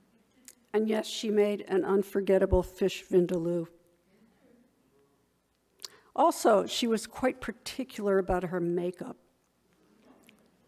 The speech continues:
Once we were getting ready to go to an event at which she was to appear on stage as part of a Q and A panel. The time was late, um, and she had yet to get dressed.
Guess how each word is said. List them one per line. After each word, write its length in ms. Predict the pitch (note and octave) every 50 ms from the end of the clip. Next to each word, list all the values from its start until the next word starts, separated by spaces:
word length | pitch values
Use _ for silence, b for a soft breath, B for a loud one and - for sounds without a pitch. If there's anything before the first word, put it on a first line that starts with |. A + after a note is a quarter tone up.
| _ _ _ _ _ _ _ _ _ _ _ _ _ _ b b b b b b b b b b b _
Once 360 | - A3 B3 C4+ C#4 C4+ -
we 80 | - A#3
were 140 | C4 B3 A#3
getting 300 | G3+ A#3+ A3+ A3+ A3+ G#3+
ready 360 | G3+ G#3 A3 A3 A3 A#3 A3+
to 100 | G3 G3+
go 160 | - A3+ A3
to 140 | G3+ G3+ G#3
an 80 | G3+ G3
event 380 | F3 F3 F#3+ G#3+ G3+ G#3+ -
at 100 | - D#3+
which 140 | F#3+ G3+ F#3+
she 160 | - - -
was 200 | G3 G3 F#3+ F#3+
to 180 | - - - F#3+
appear 420 | F#3+ - - - - A3 G3+ G3+
on 160 | F#3+ F#3 F3
stage 560 | F3 - - - - - F#3+ F#3+ F#3 F3+ - F#3+
as 140 | F#3 F3+
part 220 | F#3 - F#3+ F#3+ F#3
of 80 | F#3
a 40 | G3
Q 260 | - - - - G3
and 100 | F#3+ F#3
A 140 | F#3+ F#3 F#3
panel. 480 | F#3 F#3 - F#3+ F#3+ F3 F3+ F#3 E3+ - b b b b b b b _
The 80 | A3+
time 340 | G#3+ - - - B3 B3+ B3+
was 220 | A#3+ B3 A#3 - A3
late, 460 | G3+ G#3 G3+ F#3+ F#3+ - - - - _ b b b b b b b b b _
um, 440 | - F#3+ F#3+ F#3+ G3 G3 G3+ G#3 G#3 b b b b b b
and 240 | - G3+ G3+ G#3+ G3+
she 260 | - - - A3+ G#3+
had 220 | F#3+ G3+ G#3+ G3+ F#3+
yet 180 | G3+ G3 G3 -
to 80 | -
get 240 | F3 G3 F#3 F#3+ -
dressed. 560 | - F#3 F3 E3+ - E3 - - - - -